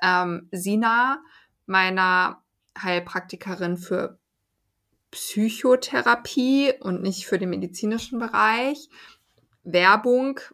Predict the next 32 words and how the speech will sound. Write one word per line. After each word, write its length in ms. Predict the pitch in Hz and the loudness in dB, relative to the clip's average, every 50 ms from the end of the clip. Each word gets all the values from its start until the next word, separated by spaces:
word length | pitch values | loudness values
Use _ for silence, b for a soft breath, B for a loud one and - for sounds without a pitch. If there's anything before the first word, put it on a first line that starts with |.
| _ | _
äh, 320 | - 208 190 190 190 190 180 185 | -4 -2 0 0 0 -2 -4 -6
aber 240 | - 185 175 175 180 | -8 -6 -6 -6 -6
selbst 340 | 175 165 185 185 - - - | -4 -6 -6 -6 -8 -12 -12
bezahlt 680 | 190 180 - - - 196 202 214 226 247 240 240 _ | -12 -12 -12 -8 -2 2 2 4 2 2 0 -4 _
bei 140 | - 202 - | -4 -4 -2
Instagram. 580 | - 214 214 214 - 240 220 214 214 214 226 226 | -2 -4 -6 -4 -4 -4 -2 -2 -2 -4 -4 -6
Zeit 300 | 226 - - 196 196 196 | -8 -6 -4 -4 -4 -4
für 160 | - - 190 180 | -6 -10 -10 -8
Gemütlichkeit 880 | 196 180 190 208 202 - - 233 233 - - - 233 233 233 - - | -6 -4 -4 -4 -4 -4 -6 -6 -6 -8 -8 -4 -4 -4 -4 -6 -6
heißt 260 | 226 226 226 - - | -6 -6 -6 -8 -8
sie 80 | - 220 | -4 2
da. 160 | 226 220 220 | 4 4 4
Ich 100 | 220 220 | 2 0
kann 220 | - - 208 208 | -10 -8 -6 -4
sie 140 | 190 208 185 | -4 -2 -2
wirklich 320 | 196 190 - 208 190 - | -2 -4 -4 -10 -10 -6
wärmstens 560 | - 185 196 202 208 - - - 196 190 - - | 0 2 2 2 0 -6 -8 -10 -10 -10 -6 -4
nur 120 | 190 185 | -2 -2
empfehlen. 580 | 180 180 180 180 - - 202 208 214 220 226 - B B B B B B B B _ _ _ _ _ | -2 -2 -4 -6 -2 0 0 0 2 -2 -4 -6 B B B B B B B B _ _ _ _ _
Ein 240 | - 202 214 214 208 | 2 2 2 2 0
Coaching-Termin, 1040 | 214 - 240 240 - 254 247 240 - - 240 226 226 233 240 240 240 233 226 226 | 2 2 2 2 2 -4 -4 -4 -6 -6 -4 -2 -2 -2 -2 -2 -2 -4 -6 -8
ja, 240 | - - - - 208 | -12 -14 -8 -8 -6
es 140 | 202 - - | -6 -2 2
war 80 | 233 254 | 2 2
eine 160 | 294 294 214 | 2 2 0
Woche 220 | 233 233 - - - | 0 -2 -2 -8 -6
vor 180 | - - 226 | -2 -2 -2
dem 180 | 214 208 208 - | -2 -2 -4 -2
Urlaub, 300 | 220 208 196 190 190 - | -2 0 0 -2 0 -2
wo 80 | 202 | -2
sie 160 | 196 196 196 185 | -2 -2 -4 0
sagte, 560 | 196 202 - - - - 220 220 220 214 | 2 2 0 0 -2 -2 0 0 0 -2